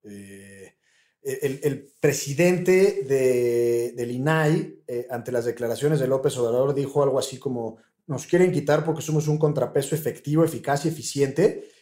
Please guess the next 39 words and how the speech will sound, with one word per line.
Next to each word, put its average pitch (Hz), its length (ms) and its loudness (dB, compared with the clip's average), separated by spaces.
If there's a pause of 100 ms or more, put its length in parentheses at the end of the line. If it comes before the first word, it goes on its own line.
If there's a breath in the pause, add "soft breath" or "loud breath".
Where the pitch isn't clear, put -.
(160 loud breath)
a 151 100 2
la 147 180 4
administración 147 800 2
pública". 127 640 -4
Y 160 140 4
eso 247 120 4
es 247 60 0
lo 196 80 4
que 165 100 2
creo 185 140 0
que 214 100 2
le, 147 220 4
le, 131 260 0
le 127 200 0
duele 175 380 4
y 190 80 2
le 143 120 2
puede 180 560 2
a 123 340 -8
López 156 380 2
Obrador. 170 460 2 (580 loud breath)
Eh, 147 300 2
en 165 160 4
su 180 160 2
retórica, 233 580 6
y, 165 160 2
y, 170 260 -2
y 147 80 -2
ahora 170 200 8
seré 156 340 6
muy 165 200 4
breve, 147 300 6
en 165 120 -2
su 151 100 -2
retórica, 196 580 2 (220 loud breath)
me 156 220 4
late 226 400 4
que 240 100 -4
lo, - 380 2